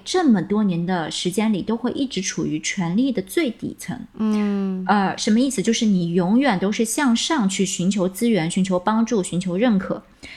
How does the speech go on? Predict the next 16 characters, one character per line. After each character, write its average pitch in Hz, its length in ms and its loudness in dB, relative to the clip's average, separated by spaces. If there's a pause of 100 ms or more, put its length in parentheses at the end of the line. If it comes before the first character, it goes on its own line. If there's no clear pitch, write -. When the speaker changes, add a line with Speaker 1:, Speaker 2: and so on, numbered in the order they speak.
(120)
Speaker 1:
然 190 180 2
后 240 240 0
别 160 260 4
人 311 160 2
来 170 140 2
评 156 300 -4
价 285 180 2
你， 175 220 -2 (260)
来 190 160 0
决 175 240 2
定 262 160 4
你 180 60 2
的 151 80 -4
命 208 200 2
运。 165 200 -6 (720)
呃， 190 360 4